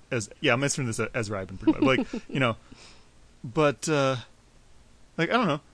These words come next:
Like, these days, I spend a, a lot of time interacting with people via, like, text message or Facebook or, or,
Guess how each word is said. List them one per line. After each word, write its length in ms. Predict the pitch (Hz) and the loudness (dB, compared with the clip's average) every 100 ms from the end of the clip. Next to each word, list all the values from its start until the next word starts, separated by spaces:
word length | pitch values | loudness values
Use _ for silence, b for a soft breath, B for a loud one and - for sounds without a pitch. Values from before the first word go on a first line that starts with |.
| - | -6
Like, 160 | 143 | -2
these 180 | 196 196 | 0 2
days, 320 | 196 180 - - - | 2 2 -2 -10 -6
I 80 | 156 | -4
spend 300 | - 170 139 | 0 0 4
a, 140 | 127 - - | 4 2 0
a 80 | 127 | 2
lot 260 | 123 120 | 4 4
of 100 | 117 | 4
time 500 | - 131 120 117 107 - - - - _ _ | 0 0 2 0 -4 -10 -20 -20 -20 _ _
interacting 480 | 139 123 113 - 117 | -2 2 2 0 -4
with 160 | 113 - | -4 -4
people 400 | 113 113 107 - - - - | -6 -4 -4 -6 -16 -20 -20
via, 560 | 220 139 113 107 101 104 - - - - | -8 0 2 2 -2 -6 -12 -20 -16 -10
like, 140 | 110 - - - - - - | -10 -10 -20 -20 -20 -20 -10
text 220 | 120 - | -8 -6
message 320 | 113 123 107 | -6 -6 -6
or 80 | 110 | -6
Facebook 560 | 117 113 - 113 - | -4 -6 -4 -6 -4
or, 220 | 107 98 95 b b b - | -4 -4 -6 b b b -6
or, 320 | 123 107 101 | -2 -2 -4